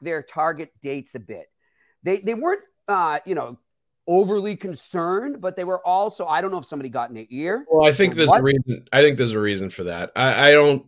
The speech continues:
Speaker 2: think it has anything to do with, like, things not going well with their injuries. I think it has to do with,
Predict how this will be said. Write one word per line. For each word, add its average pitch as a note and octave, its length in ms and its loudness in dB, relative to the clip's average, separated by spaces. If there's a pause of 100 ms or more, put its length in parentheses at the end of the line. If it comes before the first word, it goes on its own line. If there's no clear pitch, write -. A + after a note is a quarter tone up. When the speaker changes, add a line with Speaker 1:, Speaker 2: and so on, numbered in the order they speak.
Speaker 2:
think B2 280 0
it A#2 80 0
has A#2+ 180 0
anything A2+ 360 0
to G#2 100 -4
do A2 200 0
with, G#2+ 220 -2
like, G2 220 -2
things G#2 260 -4
not G2+ 220 -4
going G2+ 320 -4
well G2 200 -2
with F#2 120 -4
their F#2+ 160 -4
injuries. G2 420 -4
I G#2+ 120 0
think A2 160 -4
it G#2 100 -2
has G#2+ 240 -4
to G2 100 -12
do G2+ 240 -4
with, G2 400 -4